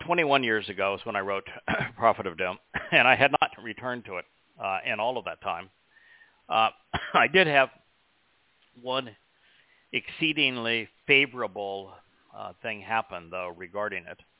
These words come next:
and that is that, um, quite recently, uh, well, first of all, I have known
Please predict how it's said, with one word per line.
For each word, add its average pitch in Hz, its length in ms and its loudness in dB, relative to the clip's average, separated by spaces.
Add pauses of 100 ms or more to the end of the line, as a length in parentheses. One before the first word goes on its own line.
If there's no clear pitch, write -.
(680)
and 120 140 0
that 123 160 6
is 120 240 4
that, 117 160 0 (580)
um, 107 320 -10 (100)
quite 147 240 4 (120)
recently, 113 920 -4 (120)
uh, 110 240 -4
well, 123 200 0
first 127 220 0
of 90 80 -8
all, 95 100 2
I 104 60 4
have 101 120 0
known 127 300 0